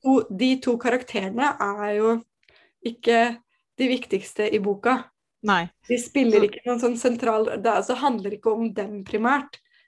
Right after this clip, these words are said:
Speaker 1: De er på en
Speaker 2: Mm.
Speaker 1: måte bare en del av den her dysfunksjonelle familien.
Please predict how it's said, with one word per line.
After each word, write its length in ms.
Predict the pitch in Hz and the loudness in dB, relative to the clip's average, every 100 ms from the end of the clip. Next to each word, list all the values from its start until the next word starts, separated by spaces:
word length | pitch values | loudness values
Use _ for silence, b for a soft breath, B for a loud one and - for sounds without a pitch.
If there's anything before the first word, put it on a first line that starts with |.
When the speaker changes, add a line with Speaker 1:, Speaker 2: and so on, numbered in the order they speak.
| _ | _
Speaker 1:
De 180 | 226 226 | -2 2
er 140 | 214 202 | 2 2
på 100 | 220 | 2
en 120 | 240 | 2
Speaker 2:
Mm. 40 | |
Speaker 1:
måte 240 | 226 - 208 | 0 -4 0
bare 200 | 214 208 | 0 0
en 180 | 208 | -2
del 340 | - 202 202 214 | -2 -2 0 0
av 140 | 208 208 | 0 -2
den 160 | 208 | -4
her 200 | 208 196 | -4 -4
dysfunksjonelle 840 | 202 202 - 240 220 226 220 208 220 | -4 -6 0 0 2 2 0 -2 -2
familien. 680 | 247 233 214 208 220 233 | 0 2 0 -2 -6 -6